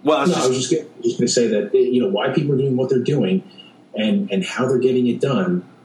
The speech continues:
Speaker 2: is well understood from top to bottom across the, across the board.
Speaker 1: Right. And, and I was gonna add to that, that let's all make sure we understand that, uh, leadership has to drive this. This is,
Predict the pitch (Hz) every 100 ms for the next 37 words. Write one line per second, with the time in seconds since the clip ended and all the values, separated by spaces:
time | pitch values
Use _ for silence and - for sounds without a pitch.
0 | - 92 107 120 131 120 - 143 107 95
1 | 92 104 95 101 - - 95 90 - 202
2 | - 190 180 - - - 190 - 185 170
3 | - - 113 104 - 127 127 131 127 127
4 | 143 120 131 127 - 143 117 110 107 -
5 | - - - 117 117 - 123 135 131 143
6 | 156 151 127 - 139 135 127 107 - -
7 | 131 123 107 101 110 - - - - -
8 | - - 113 104 101 98 98 - - -
9 | - - 127 156 170 - 131 110 120 110
10 | 104 101 104 95 - - - 135 151 131